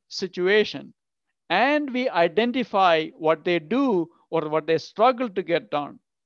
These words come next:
And that's the idea behind ethnography,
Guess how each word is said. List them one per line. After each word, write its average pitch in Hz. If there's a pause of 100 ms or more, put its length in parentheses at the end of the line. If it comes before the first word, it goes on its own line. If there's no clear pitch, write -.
(600)
And 160
that's 180
the 190
idea 175
behind 151 (100)
ethnography, 156